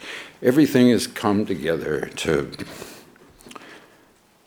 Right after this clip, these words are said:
to support me in my old age. <laughs> And I love the work. So, uh, I, I just wanna work. Um,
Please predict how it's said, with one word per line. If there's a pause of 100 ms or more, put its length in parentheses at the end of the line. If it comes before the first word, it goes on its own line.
(1300)
to
support
me
in
my
old
age. (540)
<laughs> (1040)
And
I
love
the
work. (680)
So, (480)
uh,
I, (160)
I
just
wanna
work. (640)
Um,